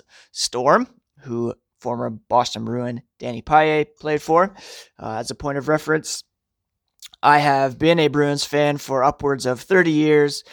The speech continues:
have written about the team for various outlets, and have covered, like I said, the hockey world at large as well. And we have been doing this podcast now for over a year, and it's always a pleasure and a joy to talk about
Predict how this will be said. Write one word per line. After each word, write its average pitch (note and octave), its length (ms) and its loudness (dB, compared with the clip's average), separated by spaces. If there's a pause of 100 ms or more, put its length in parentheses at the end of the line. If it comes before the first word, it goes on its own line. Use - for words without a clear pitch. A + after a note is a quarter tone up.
(280)
have B2+ 180 -8
written E3 200 2
about D3 220 2
the C3 80 -10
team C#3+ 380 -4
for B2+ 240 -12
various D#3 480 4
outlets, C#3 580 -6 (460)
and B2+ 400 -4
have B2+ 360 2
covered, C3 460 -2 (480)
like C3 140 0
I B2 60 -2
said, G#2 440 -2
the B2 80 -8
hockey C3+ 320 -2
world A#2+ 240 -4
at A2+ 160 -2
large A#2 300 -2
as A2 120 -8
well. A#2 320 0
And A2+ 380 -6 (500)
we C#3 140 -6
have A2+ 220 -4
been B2 420 -2
doing C#3+ 280 0
this C3+ 140 -4
podcast B2+ 640 0
now B2+ 200 -4
for - 200 -8
over F3+ 240 6
a D3 80 4
year, C#3 380 -2 (300)
and C3 120 -6
it's B2+ 120 -8
always C#3 260 0
a B2 40 -6
pleasure B2 420 -2
and A2+ 160 -4
a A2+ 80 -6
joy B2 280 -4
to - 140 -12
talk B2 320 -2
about A#2+ 320 -4